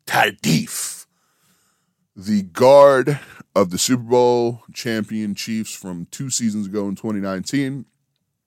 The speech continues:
and a guy who was finally, finally, after a long journey through the medical community, he is back in the N F L once again as Doctor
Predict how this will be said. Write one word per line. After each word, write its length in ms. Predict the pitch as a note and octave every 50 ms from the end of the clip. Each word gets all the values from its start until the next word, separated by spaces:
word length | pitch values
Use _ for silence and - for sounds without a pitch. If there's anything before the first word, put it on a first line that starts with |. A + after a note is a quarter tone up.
| _ _ _ _ _ _ _ _ _ - - - - _ _ _ -
and 120 | A2+ A2+
a 40 | G#2+
guy 320 | F2+ A2 A2 A#2 A2+ G#2+
who 140 | G#2 A2+ A2
was 160 | G#2+ G2 -
finally, 720 | - - - C#3+ D3 D3 D3 C#3+ C#3 C3+ C3+ C3 B2+ B2+ A#2
finally, 680 | - - - C#3 C#3+ D3+ D3+ D3+ C#3+ C#3 C#3 C3+ C3 A2+
after 240 | G#2+ A2 - G#2 G2
a 80 | F#2+
long 920 | F2+ G2+ G#2+ A2+ A#2+ A#2+ A#2+ B2 B2 B2 B2 B2 B2 B2 B2 B2 B2 A2+
journey 380 | G#2 - B2 B2 B2 A#2+ A#2+ A2+
through 180 | - - A#2+
the 60 | A2+ A2
medical 420 | A2+ A#2+ A#2+ A#2 - C3 A2+ A2+
community, 640 | - A#2+ A#2+ C3 C#3 C#3 C#3 C3+ C3+ C3+ C3 C3 _ _ _ _ _ _ _ - - _ - - _ _ _
he 160 | - C#3+ C#3+
is 220 | C3+ B2+ A2+ G2+ -
back 680 | - - B2 C#3+ C#3+ G#2 - _ _ - - - - _ _ _ -
in 140 | C3 A#2+ G#2+
the 180 | A2 G#2+ - -
N 140 | G#2 C3 C3+
F 180 | C3+ C3 - -
L 220 | A#2+ A#2 A#2 G#2+
once 320 | G2+ G2+ B2 C#3+ D3 - - -
again 680 | C3 B2 G2 B2 C3 B2 G#2 G2+ G2+ F#2 G#2 A2 G#2+ _ _ _ _ _ _ _ _ _ _ _ _ _ _ _ _ _ _ _ _ -
as 400 | G#2 G#2 G#2 G2 F2+ F2+ - - _ - F#2 E2+ _ _
Doctor 680 | - C#3 D3 - _ - C3 A#2 A2 G#2 F#2+ F#2+ G#2